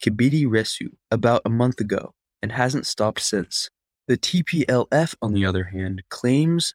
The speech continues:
that it was the Afar Special Forces that started the friction by repeatedly attacking the Tigrayans. The T P L F also said that the strike that took place on Friday the fourteenth was meant to stop the Afar Special Forces. There was another dispute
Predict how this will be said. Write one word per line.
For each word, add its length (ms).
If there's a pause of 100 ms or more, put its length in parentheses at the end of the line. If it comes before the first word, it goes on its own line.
that 380
it 160
was 220
the 260
Afar 540
Special 400
Forces 640
that 160
started 420
the 60
friction 680
by 80
repeatedly 800
attacking 560
the 100
Tigrayans. 840 (180)
The 100
T 220
P 200
L 180
F 160 (100)
also 320
said 480
that 140
the 100
strike 380
that 180
took 220
place 380
on 140
Friday 340
the 140
fourteenth 680 (240)
was 140
meant 220
to 80
stop 420
the 120
Afar 460
Special 380
Forces. 640 (240)
There 80
was 140
another 340
dispute 580